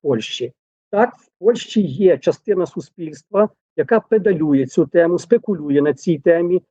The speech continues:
намагається політизувати цю тему, але це не все польське суспільство. Натомість в Україні зовсім інші настрої.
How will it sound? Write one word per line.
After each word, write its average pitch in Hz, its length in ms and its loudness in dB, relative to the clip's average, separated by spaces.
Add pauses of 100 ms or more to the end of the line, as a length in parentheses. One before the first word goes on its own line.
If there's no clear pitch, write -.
(180)
намагається 190 500 2
політизувати 147 880 0
цю 175 180 -4
тему, 202 420 0 (240)
але 151 160 2
це 208 180 0
не 202 80 2
все 180 220 -2
польське 156 420 -2
суспільство. 131 540 -10 (680)
Натомість 262 500 0
в 175 40 -2
Україні 175 680 2
зовсім 214 500 0
інші 214 340 0
настрої. 127 640 -4